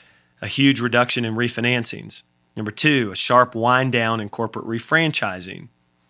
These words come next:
Three, an increase in competition from regional, super regional,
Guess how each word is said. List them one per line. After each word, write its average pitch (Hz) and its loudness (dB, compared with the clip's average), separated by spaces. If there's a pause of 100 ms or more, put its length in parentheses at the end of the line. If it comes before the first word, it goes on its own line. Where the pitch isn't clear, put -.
(120)
Three, 135 2
an 107 -4
increase 135 0
in 117 -12
competition 123 -2
from 110 -6
regional, 127 0 (300)
super 139 0
regional, 117 0